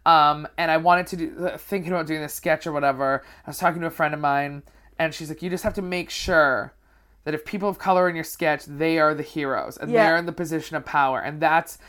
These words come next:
Speaker 1: if you're writing it, it could be useful to write it with somebody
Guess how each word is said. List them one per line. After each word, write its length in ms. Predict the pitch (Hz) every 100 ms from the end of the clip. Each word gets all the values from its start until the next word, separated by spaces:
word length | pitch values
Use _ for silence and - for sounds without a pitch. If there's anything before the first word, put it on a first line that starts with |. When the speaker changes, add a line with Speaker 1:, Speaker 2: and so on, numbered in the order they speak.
| - -
Speaker 1:
if 60 |
you're 100 | 180
writing 400 | 160 170 185 180
it, 140 | 165 156
it 100 | 131
could 160 | 175
be 80 | 156
useful 460 | 165 170 175 - 160
to 100 | 160
write 240 | 147 151
it 140 | 151 151
with 120 | 160
somebody 640 | - 170 151 147 147 139